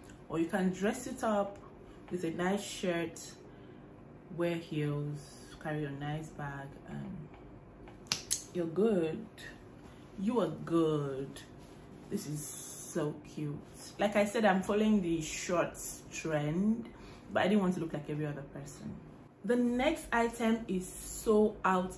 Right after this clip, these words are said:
of the ordinary. It doesn't look like something I would wear if you know me very well, but because I like to try things and all of that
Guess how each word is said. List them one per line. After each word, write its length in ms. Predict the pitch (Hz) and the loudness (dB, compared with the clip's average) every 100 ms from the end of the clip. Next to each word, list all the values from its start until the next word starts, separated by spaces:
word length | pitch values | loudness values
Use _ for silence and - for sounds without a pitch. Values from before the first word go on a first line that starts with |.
| - | -2
of 500 | 160 151 156 - - - - - - - - | 0 0 -2 -8 -14 -18 -20 -20 -18 -18 -6
the 180 | 147 - | -4 -2
ordinary. 460 | 175 156 143 143 139 | -2 -2 -2 -2 -4
It 100 | 175 | 2
doesn't 240 | 196 208 | 4 4
look 220 | 190 180 | 4 2
like 180 | 156 156 | 0 -4
something 680 | - 180 170 175 170 165 160 | -2 0 0 -2 0 0 0
I 100 | 151 | -2
would 300 | 151 151 147 | -2 -4 -2
wear 420 | 156 151 156 202 - - - - - | 0 0 2 0 -4 -14 -18 -18 -2
if 240 | 208 - 185 | -2 0 0
you 80 | |
know 200 | 170 170 | 2 2
me 160 | 165 160 | 2 2
very 240 | 156 151 | 2 2
well, 360 | 147 143 143 185 - - - - 196 | 2 0 -2 -4 -8 -12 -12 -6 4
but 160 | 254 | 4
because 340 | 302 302 330 330 | 4 6 6 6
I 100 | 220 208 | 4 6
like 240 | 214 220 | 4 2
to 60 | 196 | -4
try 680 | - - 196 190 185 180 185 | -4 -4 0 2 4 2 0
things 680 | - 180 175 170 170 170 - | 0 0 2 0 -2 -4 -6
and 120 | 165 165 | -8 -4
all 120 | 165 | -2
of 140 | 156 | -2
that 300 | 151 147 147 | -4 -4 -6